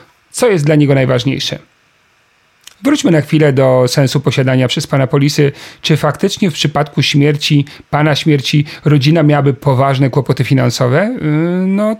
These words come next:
tak. <clears throat> Jest to dziś dla pana ważne, choć w takiej sytuacji nie byłoby już pana na tym świecie. No tak, rodzina jest dla mnie ważna.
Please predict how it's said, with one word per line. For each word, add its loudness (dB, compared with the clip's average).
tak. -4
<clears throat> 0
Jest 2
to 2
dziś 2
dla 2
pana 0
ważne, 0
choć -2
w -14
takiej -2
sytuacji 0
nie 0
byłoby 2
już -2
pana 0
na 0
tym -2
świecie. -2
No 0
tak, 0
rodzina 2
jest 0
dla 2
mnie 2
ważna. -2